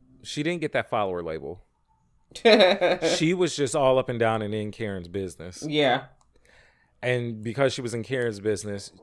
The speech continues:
Speaker 1: she was the one who was calling Carla a follower and a puppet of
Speaker 2: Mm-hmm.
Speaker 1: Drita's. Because of that, Carla and Ramona end up having beef.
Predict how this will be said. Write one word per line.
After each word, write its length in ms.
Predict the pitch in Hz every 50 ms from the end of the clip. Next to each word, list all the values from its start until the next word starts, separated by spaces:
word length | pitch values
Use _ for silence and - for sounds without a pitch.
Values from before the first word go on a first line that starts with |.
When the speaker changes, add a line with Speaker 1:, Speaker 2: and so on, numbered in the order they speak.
| _ _ _ _ _ _ _ _ _ _ - -
Speaker 1:
she 200 | - - - 175
was 140 | 190 190 170
the 80 | - 160
one 160 | 139 131 120
who 100 | 120 123
was 160 | 117 113 -
calling 440 | - - 123 120 113 107 110 107 101
Carla 680 | - - 117 113 110 107 101 101 95 90 92 92 90 - - - _ _ _ _ - - - -
a 80 | 117 104
follower 840 | - - 139 120 113 110 107 104 104 104 104 101 101 98 98 98 - -
and 100 | 101 98
a 240 | 95 - 139 135 139
puppet 240 | 139 139 143 147 151
of 60 | 147 143
Speaker 2:
Mm-hmm. 140 | 143 147
Speaker 1:
Drita's. 500 | 90 82 78 - 80 82 85 - - - _ _ _ _ _ _ _ _ -
Because 400 | 104 123 - - - 180 196 180
of 120 | 196 147 123
that, 400 | 123 113 110 101 98 - - _ _ _ _ _ _
Carla 600 | - - - 147 143 143 139 135 131 127 127 123 -
and 460 | 120 113 110 107 104 101 101 104 104 104
Ramona 380 | 104 104 107 104 104 101 101 101
end 260 | - 98 101 95 98
up 200 | 95 92 - -
having 380 | - 101 90 87 92 87 82
beef. 440 | 80 85 78 58 50 - - - -